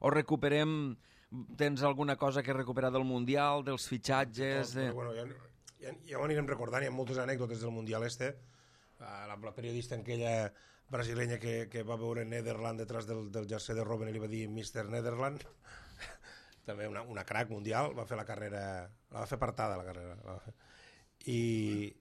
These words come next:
Speaker 2: i n'hi ha un munt, vull dir, hi ha la, la celebració dels alemans, eh, contra dels gautxos que caminen així, però és que després vaig veure la que van fer a l'Eurocopa dos mil vuit després de perdre-la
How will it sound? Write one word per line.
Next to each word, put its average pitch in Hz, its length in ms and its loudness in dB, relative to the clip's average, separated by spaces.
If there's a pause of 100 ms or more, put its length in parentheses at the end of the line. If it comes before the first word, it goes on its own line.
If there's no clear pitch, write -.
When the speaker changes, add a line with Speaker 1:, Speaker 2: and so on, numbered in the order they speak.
(680)
Speaker 2:
i 120 80 -4
n'hi 123 80 2
ha 120 120 4
un 143 100 2
munt, 135 340 4
vull 117 120 -2
dir, 117 120 0
hi 110 60 2
ha 113 180 4
la, 127 140 2
la 131 100 0
celebració 135 400 2
dels 135 160 0
alemans, 127 540 2 (560)
eh, 123 420 2 (140)
contra 117 640 0
dels 110 320 -6
gautxos 120 420 0
que 123 80 -6
caminen 117 380 -2
així, 127 260 -2
però 143 120 0
és 127 40 -8
que 151 80 0
després 139 220 0
vaig 135 100 -2
veure 147 160 4
la 139 160 4
que 139 80 0
van 131 140 -4
fer 139 120 0
a 135 60 2
l'Eurocopa 127 400 0
dos 120 140 0
mil 120 100 0
vuit 120 220 -2
després 117 320 -2
de 110 80 -2
perdre-la 117 340 2